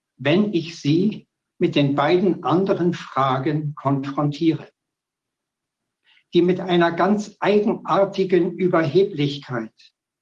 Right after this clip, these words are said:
alle meine Wahrnehmungen und Argumente vom Tisch wischen, ohne sie auch nur ansatzweise in Erwägung gezogen zu haben, die gar nicht be-, zu bemerken scheinen,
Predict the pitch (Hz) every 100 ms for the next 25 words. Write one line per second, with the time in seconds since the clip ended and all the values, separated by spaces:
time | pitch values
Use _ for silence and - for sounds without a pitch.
0 | _ 156 196 220 180 180 165 143 147 165
1 | 202 202 190 190 185 185 170 147 139 143
2 | 143 143 160 196 196 196 - - 151 135
3 | - - 190 - 160 180 175 196 180 -
4 | _ _ _ _ _ _ _ 165 185 208
5 | 190 202 - 175 180 180 165 165 170 202
6 | 190 180 160 - 143 147 175 - 165 165
7 | - _ _ 165 175 160 139 170 208 190
8 | 123 - - 127 - 135 123 120 110 -
9 | - 104 - - _ _ _ _ _ _
10 | _ _ _ _ _ _ _ _ _ _
11 | 139 - 151 208 - - 180 180 - -
12 | 160 165 175 220 175 135 - 127 127 120
13 | 101